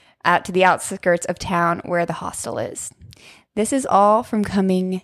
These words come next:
from a one-bedroom apartment in Cincinnati, Ohio, freshly graduating college. Um, and it was, like, my own apartment. I was gonna be a news anchor, like, just, like, not that long <laughs> ago. And now I am hiking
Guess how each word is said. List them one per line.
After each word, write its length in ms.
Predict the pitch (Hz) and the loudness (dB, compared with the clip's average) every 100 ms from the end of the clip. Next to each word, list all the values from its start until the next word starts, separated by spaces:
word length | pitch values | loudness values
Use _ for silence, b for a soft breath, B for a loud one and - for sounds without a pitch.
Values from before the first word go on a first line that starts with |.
| _ _ _ | _ _ _
from 180 | 190 | -8
a 80 | 180 | -4
one-bedroom 560 | 180 214 220 202 - 190 | 2 2 4 2 2 0
apartment 520 | 185 180 175 180 - | 2 0 0 -2 -4
in 120 | 190 | -6
Cincinnati, 560 | 180 214 220 208 196 185 | -4 -4 0 2 2 2
Ohio, 380 | 180 180 185 190 | 2 2 2 2
freshly 340 | 277 285 269 | 0 0 0
graduating 600 | 202 196 180 190 185 185 | 2 0 0 0 0 -2
college. 520 | - 262 277 277 - B B B B B - | 0 2 4 2 -2 B B B B B 0
Um, 300 | 202 190 185 | 2 4 2
and 100 | 202 | 0
it 40 | 185 | 0
was, 360 | 180 - - - _ _ _ | 0 -4 -10 -16 _ _ _
like, 180 | 175 160 | -4 -2
my 120 | 190 - | -4 -2
own 220 | 277 294 | 2 2
apartment. 760 | 285 294 262 254 254 254 247 - | 0 0 2 2 0 0 0 0
I 120 | 180 | -2
was 160 | 170 | -2
gonna 160 | 185 185 | -2 -4
be 140 | - | -4
a 20 | 170 | -2
news 460 | 208 277 285 277 - | 2 4 4 2 0
anchor, 560 | 254 247 233 233 226 - | 0 2 2 2 2 -2
like, 260 | 180 - _ _ _ _ _ _ | -4 -4 _ _ _ _ _ _
just, 380 | - 247 240 - | 0 0 0 -2
like, 120 | 202 | -2
not 280 | 196 196 190 | 0 0 2
that 180 | 180 - | 2 2
long 220 | 170 165 | 0 2
<laughs> 20 | |
ago. 160 | 208 - - - - _ B B B B | 2 2 0 -10 -18 _ B B B B
And 480 | - 247 226 214 185 | 2 4 4 0 -2
now 420 | 196 180 175 175 | 4 6 6 4
I 160 | - 175 | 2 2
am 240 | 170 175 | 2 0
hiking 580 | 175 180 170 180 175 175 | 0 -2 -2 -2 -4 -6